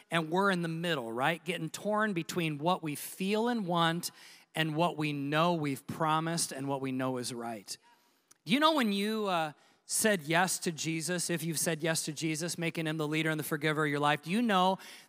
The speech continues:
that you said yes to a forgiven life? And you've said yes to God's unconditional love for you. But also, when you said yes to Jesus, you said yes to saying, "I'm leaving the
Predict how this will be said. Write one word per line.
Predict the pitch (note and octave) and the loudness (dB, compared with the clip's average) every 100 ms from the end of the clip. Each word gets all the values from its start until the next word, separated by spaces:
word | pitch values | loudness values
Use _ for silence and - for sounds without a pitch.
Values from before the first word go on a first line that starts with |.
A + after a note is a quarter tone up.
| - | -4
that | E3 | -2
you | E3 G#3 | 0 2
said | - G#3+ E3+ | 2 0 0
yes | D#3 E3 E3+ - | 2 2 2 0
to | D#3+ | -2
a | D3 | -2
forgiven | - C3 B2 C3+ F3 | -2 -4 -2 -2 -2
life? | E3 E3+ F3+ - - _ - - - | 0 0 -2 -8 -16 _ -20 -18 -4
And | D#3+ | 0
you've | E3+ G3+ | 2 4
said | - G3+ D#3 | 4 4 4
yes | D#3 F3+ F3+ - | 4 4 4 0
to | D#3+ | 0
God's | D#3+ D#3+ E3 - | 6 6 6 2
unconditional | D#3+ F3+ F#3 E3+ D#3 D#3 D#3+ D3 | 0 0 0 0 0 -2 -2 2
love | C#3+ D#3 | 2 2
for | - F#3 | 0 -2
you. | F#3+ G3 G#3 - - - - | 0 -2 -4 -8 -20 -20 0
But | F#3+ - | 0 4
also, | G3 C#4+ D#4+ - G3 D#3+ E3 F3 - | 6 8 8 4 4 4 4 0 -2
when | E3+ | 0
you | F3 | 2
said | E3+ F3+ D#3 | 2 2 4
yes | E3 - | 2 2
to | D#3 | -2
Jesus, | C3 C#3+ A#2+ D3 F3+ - - - - - | -2 -2 0 0 -2 -4 -14 -20 -20 0
you | G#3 C4 | 2 4
said | - B3+ | 4 4
yes | F#3+ F3+ A3+ A#3+ - | 2 4 6 6 2
to | F#3+ | 0
saying, | - G#3 G3+ G3+ F#3+ - - - | 0 0 0 0 -2 -8 -18 6
"I'm | F#3 G#3+ G#3+ | 6 8 4
leaving | A#3 G#3 G3+ | 4 4 2
the | E3+ | 0